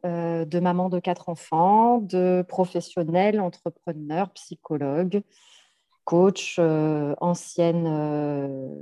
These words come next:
responsable dans des grands groupes, euh, voilà, tout ça. Et puis, et puis aussi danseuse, musicienne. Euh, et j'essaie de, de faire quelque chose avec ça, <laughs> voilà,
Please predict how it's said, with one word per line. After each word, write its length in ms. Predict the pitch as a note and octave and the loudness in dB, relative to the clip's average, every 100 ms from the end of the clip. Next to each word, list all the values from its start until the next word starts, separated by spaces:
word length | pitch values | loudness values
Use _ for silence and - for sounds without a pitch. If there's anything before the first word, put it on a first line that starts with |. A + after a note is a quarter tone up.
| - F2 - - | -16 -18 -18 -8
responsable 680 | E3 E3 - D3+ - D#3+ D#3 | -4 -4 -4 -8 -2 -2 0
dans 100 | D#3 | -2
des 120 | E3 | -2
grands 200 | D#3 D#3 | -2 -2
groupes, 380 | D#3 C#3+ D#3+ - | -4 -4 -8 -4
euh, 100 | D#3+ | -2
voilà, 260 | D3 D#3 D#3 | 0 0 -2
tout 160 | - | -2
ça. 380 | F#3 E3+ E3 G#3 | 0 2 2 4
Et 80 | F3+ | 2
puis, 340 | - - F3 | -4 -10 -2
et 100 | F3 | -2
puis 160 | C#3+ - | -2 -8
aussi 300 | C#3 - F3+ | -12 -8 -6
danseuse, 600 | D#3+ D3+ - C#3 D#3+ D#3+ | -4 -6 -10 -6 -4 -4
musicienne. 680 | D#3+ D3+ D3+ - - D3+ F3+ | -6 -8 -10 -10 -4 0 2
Euh, 220 | E3 D#3 | 2 2
et 60 | D#3 | 0
j'essaie 300 | E3 - F3+ | -2 0 0
de, 300 | F3 E3 D3 _ _ _ _ _ - | 2 2 0 _ _ _ _ _ -2
de 80 | F3+ | 0
faire 220 | F3+ A3+ | 0 0
quelque 180 | A3 - | 0 -2
chose 220 | - G3+ | 0 2
avec 220 | F3+ E3 | 2 0
ça, 160 | - - | -4 -8
<laughs> 560 | - - - B3 - F3 | -8 0 4 2 0 -2
voilà, 220 | G#3+ D#3+ | 2 4